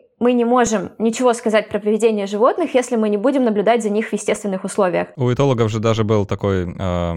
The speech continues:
Speaker 2: лозунг, да, говорить животным на его языке, то есть, э, пе-, пе-, переводя на нормальный понятный язык, значит, э,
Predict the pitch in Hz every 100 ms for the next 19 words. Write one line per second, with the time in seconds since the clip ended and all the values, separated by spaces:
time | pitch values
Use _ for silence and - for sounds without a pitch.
0 | 82 - 110 101 92 - 101 98 92 80
1 | 107 110 107 104 117 113 104 104 110 104
2 | 104 101 170 180 - - - - 92 90
3 | - - - 101 104 104 107 107 98 95
4 | 95 95 104 107 98 92 101 95 101 117
5 | 120 95 - - 92 90 90